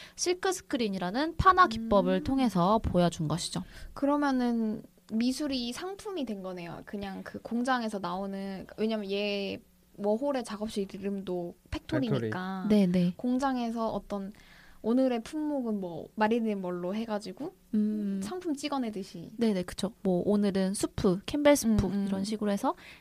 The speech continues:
Speaker 1: 대량으로 찍어낸 것을 볼 수
Speaker 2: 음.
Speaker 1: 있습니다.
Speaker 3: 어,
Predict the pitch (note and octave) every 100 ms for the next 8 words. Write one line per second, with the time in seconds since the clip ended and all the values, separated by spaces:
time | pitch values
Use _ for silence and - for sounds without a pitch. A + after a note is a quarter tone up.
0 | - - G3 F#3+ A3+ F#3+ F3 A#3 C4+ B3+
1 | A3+ A3 A3+ B3 A#3 A#3 A3+ F#3 - G3
2 | F3 E3+ F#3+ -